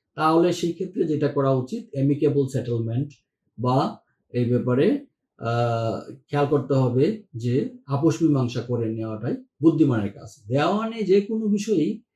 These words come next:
নিজেদের মধ্যে যদি এডিআর, অল্টারনেটিভ ডিসপিউট রেজুলেশন বা আরবিট্রেশন যেটাকে আমরা বলি,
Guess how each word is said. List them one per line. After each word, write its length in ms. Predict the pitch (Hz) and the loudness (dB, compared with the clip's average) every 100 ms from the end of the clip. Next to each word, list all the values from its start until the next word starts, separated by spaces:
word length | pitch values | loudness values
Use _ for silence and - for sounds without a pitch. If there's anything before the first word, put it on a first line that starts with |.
| _ _ - | _ _ -2
নিজেদের 440 | 139 165 165 190 | 2 2 2 2
মধ্যে 280 | 170 135 165 | 2 0 0
যদি 580 | 202 - 247 165 202 156 | -2 -2 0 0 0 2
এডিআর, 600 | 165 165 147 107 - 123 | 6 8 6 4 -4 -6
অল্টারনেটিভ 500 | 127 147 147 151 135 | -4 -2 -2 -4 -4
ডিসপিউট 400 | 139 - 160 139 | -6 -6 -6 -2
রেজুলেশন 640 | 127 123 120 - 139 147 | -2 0 0 -2 -6 -4
বা 140 | 120 | -2
আরবিট্রেশন 680 | 113 113 117 139 135 151 113 | -2 -2 -2 -2 0 -2 -4
যেটাকে 320 | 101 120 110 | -4 -6 -6
আমরা 260 | 110 104 98 95 | -6 -8 -8 -2
বলি, 320 | 139 113 120 | 0 2 -2